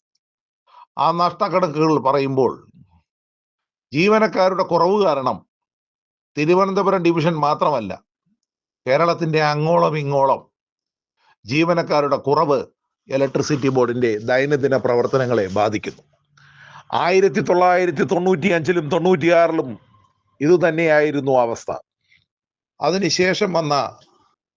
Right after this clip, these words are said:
ചില ഗവൺമെന്റ് നടപടികളിൽ എസ് എസ് എൽ സി തോറ്റവർക്കും ഏഴാം ക്ലാസ് പാസ്സായവർക്കും ഇലക്ട്രിസിറ്റി വർക്കറായി ജോലിക്ക് കയറാനുള്ള അവസരം ലഭിച്ചു.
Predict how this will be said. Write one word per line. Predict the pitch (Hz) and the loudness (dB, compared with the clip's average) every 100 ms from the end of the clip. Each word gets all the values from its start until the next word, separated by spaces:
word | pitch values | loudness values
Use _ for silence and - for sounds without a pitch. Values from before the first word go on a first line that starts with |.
| _ _ | _ _
ചില | 196 214 | -2 0
ഗവൺമെന്റ് | 156 175 185 180 180 175 | 2 0 0 -2 0 0
നടപടികളിൽ | 156 165 175 170 151 104 - _ - | 0 2 2 4 2 -2 -10 _ -6
എസ് | 139 - | -4 -2
എസ് | 160 190 | -2 -2
എൽ | 160 | -2
സി | 196 160 | -4 0
തോറ്റവർക്കും | 156 160 170 165 147 151 117 - - 147 | 0 0 0 0 -2 -4 -6 -14 -4 -2
ഏഴാം | 156 165 151 | 2 0 0
ക്ലാസ് | 151 147 135 | -2 -2 0
പാസ്സായവർക്കും | 147 139 156 143 143 131 131 - - _ _ _ _ _ _ _ _ _ - _ | -2 0 0 0 -2 -2 -4 -6 -18 _ _ _ _ _ _ _ _ _ -20 _
ഇലക്ട്രിസിറ്റി | 139 156 156 175 135 135 156 | -2 -2 0 0 0 0 2
വർക്കറായി | 165 143 165 165 165 131 113 _ _ _ _ | 2 0 0 0 0 -2 -8 _ _ _ _
ജോലിക്ക് | 110 127 143 156 156 175 | -4 2 2 2 -4 -2
കയറാനുള്ള | 170 165 160 151 151 143 | 2 2 2 2 2 0
അവസരം | 139 156 139 131 | 0 -2 -2 -2
ലഭിച്ചു. | 110 107 | -2 -6